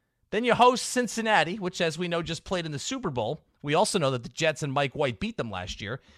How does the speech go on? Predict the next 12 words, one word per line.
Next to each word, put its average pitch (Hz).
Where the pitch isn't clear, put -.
and 170
then 240
you 240
go 226
to 180
Pittsburgh. -
So 214
after 302
week 269
four, 214
you're 220
done 185